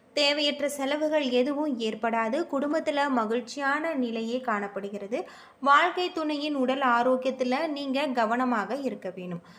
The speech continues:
சகோதரர்களுடைய அன்பு, ஆதரவு உங்களுடைய மனதுக்கு மகிழ்ச்சி தரும் வகையில இருக்கு.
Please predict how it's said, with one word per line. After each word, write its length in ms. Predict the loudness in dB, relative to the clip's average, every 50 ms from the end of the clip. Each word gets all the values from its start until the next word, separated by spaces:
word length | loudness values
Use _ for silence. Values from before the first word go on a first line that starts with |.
| -20 -20
சகோதரர்களுடைய 1000 | -4 2 4 4 6 6 6 4 6 4 4 2 4 4 4 4 4 2 0 -2
அன்பு, 540 | -2 -2 -2 0 0 0 0 0 -2 -2 0
ஆதரவு 640 | 2 4 4 4 4 2 2 2 2 2 0 0 0
உங்களுடைய 560 | 0 0 0 0 0 0 2 2 2 2 0
மனதுக்கு 600 | 0 0 0 0 0 -2 -2 -4 -4 -4 -4 -2
மகிழ்ச்சி 500 | 0 0 0 0 0 -2 -4 -4 -4 -2
தரும் 300 | 0 0 2 2 2 0
வகையில 460 | 0 -2 -2 -4 -4 -2 -4 -2 -2
இருக்கு. 380 | -4 -6 -6 -6 -8 -8 -8